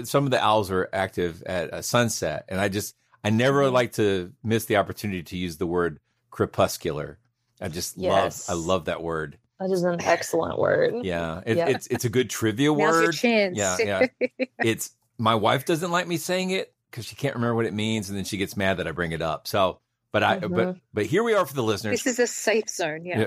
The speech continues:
Speaker 1: crepuscular.
Speaker 2: <laughs>
Speaker 1: Okay. <laughs>
Speaker 2: It's, another good owl word is nictitating membrane. I don't
Speaker 1: Oh,
Speaker 2: know if you know what
Speaker 1: yeah.
Speaker 2: those
Speaker 1: That's,
Speaker 2: are. Yeah,
Speaker 1: I, so
Speaker 2: that's
Speaker 1: owls,
Speaker 2: another good
Speaker 1: I,
Speaker 2: one.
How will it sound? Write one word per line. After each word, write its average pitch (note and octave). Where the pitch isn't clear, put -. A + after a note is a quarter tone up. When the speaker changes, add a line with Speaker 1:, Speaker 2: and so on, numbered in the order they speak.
Speaker 1:
crepuscular. -
Speaker 2:
<laughs> -
Speaker 1:
Okay. A2+
<laughs> -
Speaker 2:
It's, C4+
another A3
good G#3
owl F3
word F#3
is E3
nictitating F#3
membrane. F#3+
I G#3
don't D3+
Speaker 1:
Oh, C4
Speaker 2:
know C4+
if A3+
you G#3
know A3+
what E4
Speaker 1:
yeah. D#3+
Speaker 2:
those D#3+
Speaker 1:
That's, D3
Speaker 2:
are. F3+
Yeah, E3
Speaker 1:
I, C#3+
so C#3
Speaker 2:
that's B2
Speaker 1:
owls, C3+
Speaker 2:
another -
good -
Speaker 1:
I, -
Speaker 2:
one. -